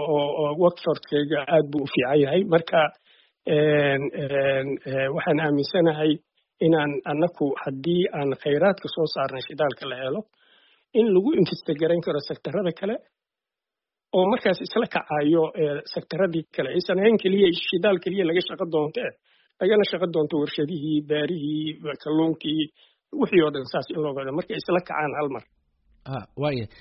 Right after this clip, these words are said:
Speaker 2: Engineer, marka, een, dalalka hadda Africa oo kale, sida Nigeria oo kale, ayaa tusaale loo soo qaadan karaa oo shidaal badan soo saara,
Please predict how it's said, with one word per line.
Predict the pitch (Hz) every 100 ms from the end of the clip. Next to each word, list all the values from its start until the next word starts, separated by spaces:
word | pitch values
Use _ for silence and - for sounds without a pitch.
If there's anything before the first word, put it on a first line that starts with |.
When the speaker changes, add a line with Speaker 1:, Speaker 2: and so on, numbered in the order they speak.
| -
Speaker 2:
Engineer, | - 143 175 208 190
marka, | 196 - - 143
een, | 139 135 123
dalalka | 139 185 190 156
hadda | 156 131 -
Africa | 156 147 -
oo | 127
kale, | 117 120
sida | 123 139
Nigeria | 127 120 139 135 117
oo | 104
kale, | - 110
ayaa | 107 107
tusaale | - - 120 117
loo | 113
soo | 113
qaadan | - 107 104
karaa | 104 101
oo | 101
shidaal | 151 170 156
badan | 135 143 139
soo | 127 113
saara, | 101 98